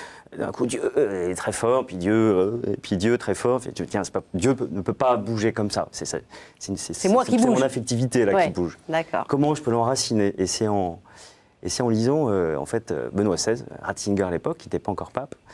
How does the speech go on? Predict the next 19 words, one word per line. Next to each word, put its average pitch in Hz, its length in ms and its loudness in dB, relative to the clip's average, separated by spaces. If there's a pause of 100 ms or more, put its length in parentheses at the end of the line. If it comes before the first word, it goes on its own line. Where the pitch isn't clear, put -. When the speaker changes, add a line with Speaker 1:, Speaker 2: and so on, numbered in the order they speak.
(540)
Speaker 1:
et 92 80 -6
qui - 140 -12
dit, 98 140 -2
en 107 60 0
fait, 127 200 -2
la 92 80 -2
foi, 151 320 -2
elle, 104 80 -2
euh, 82 180 -2 (440)
elle 87 80 -4
s'en-, 92 160 -2 (140)
elle, 95 120 0
elle, 98 140 0
elle, - 80 -6 (220)
elle 87 80 -4
s'appuie 90 240 -2
sur - 100 -4
quelque 104 100 2
chose, 143 180 2